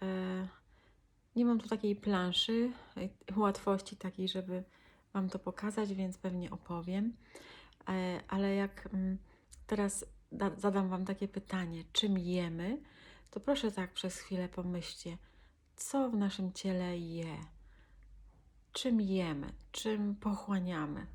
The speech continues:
Co to jest? E, podpowiem, że jest to osiem przestrzeni, które jedzą. W tym ćwiczeniu akurat, ale, ale to jest taka zagadka. Co to może być?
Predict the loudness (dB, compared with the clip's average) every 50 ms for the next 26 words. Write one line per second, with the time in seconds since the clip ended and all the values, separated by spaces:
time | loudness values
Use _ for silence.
0 | -14 -10 -8 -6 -6 -6 -4 -4 -4 -4 -4 -8 -10 -14 -20 -12 -8 -8 -8 -6
1 | -4 -4 -4 -2 2 2 2 2 2 2 0 0 0 0 0 0 -2 -4 -4 -6
2 | -6 -6 -6 -8 -14 -20 -20 -20 -20 -20 -8 2 4 4 4 4 2 2 0 0
3 | -2 -6 -8 -6 -4 -4 -2 -2 -2 -2 -4 -6 -6 -8 -12 -10 -8 -6 -4 -4
4 | -4 -4 -4 -4 -4 -2 -2 -4 -4 -8 -14 -20 -20 -20 -20 -20 -20 _ _ _
5 | _ _ -20 -20 -20 -20 -20 -20 -20 -20 -20 -20 -20 -4 -2 -2 0 0 -2 -2
6 | -2 2 4 6 6 6 4 2 0 -4 -8 -10 -10 -10 -10 -10 -10 -10 -8 -8
7 | -10 -12 -16 _ _ -20 -20 -20 -20 -20 -20 -20 -20 _ _ _ _ _ -20 -8
8 | _ 2 4 4 4 4 2 -2 -2 -4 -4 -6 -10 -10 -10 -10 -8 -8 -6 -8
9 | -6 -8 -8 -8 -6 -8 -8 -10 -12 -14 -14 -14 -14 -16 -20 _ _ _ _ -18
10 | -18 -16 -12 -8 -6 -6 -6 -6 -8 -10 -12 -14 -16 -18 -20 -20 -20 -20 -20